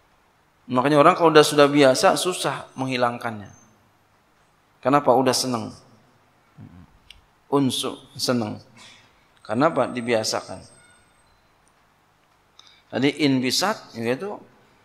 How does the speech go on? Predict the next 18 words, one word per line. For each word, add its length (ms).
membentangkan, 880
memanjangkan. 960
Orang 320
kalau 160
bentangin 560
lama, 480
dipanjangin, 800
artinya 400
gembira, 800
senang 400
juga. 320
Iya. 220
Nah, 80
itu 120
jangan 240
sampai 320
seperti 400
itu. 240